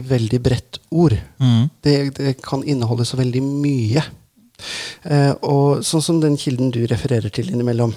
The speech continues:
Speaker 2: Kryon?
Speaker 1: Ja.
Speaker 2: Ja.
Speaker 1: Eh, det er jo en form for kanalisering.
Speaker 2: Mm.
Speaker 1: Eh, og det samme med Esther og Jerry Hicks.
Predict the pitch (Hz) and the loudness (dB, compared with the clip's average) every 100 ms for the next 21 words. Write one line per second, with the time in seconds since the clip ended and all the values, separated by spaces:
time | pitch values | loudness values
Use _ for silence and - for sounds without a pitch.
0 | - - - 131 120 143 196 - - 127 | -8 -16 -6 -2 2 2 2 0 -12 -8
1 | 120 - - - 107 - - - 156 151 | -6 -6 -10 -6 -4 -6 -12 -2 0 2
2 | 185 156 139 139 - 123 110 - 120 123 | 4 4 2 0 -2 -2 -2 -4 -2 -2
3 | 113 120 123 110 110 - - 135 120 92 | -2 -2 -2 -4 -6 -12 -6 2 2 2
4 | - - 135 131 127 143 139 156 131 143 | -4 -2 2 4 2 0 0 0 -2 0
5 | 151 - 120 - 123 120 135 117 113 160 | 0 0 -4 -2 -4 -2 0 0 0 -2
6 | - - - | -2 -6 -6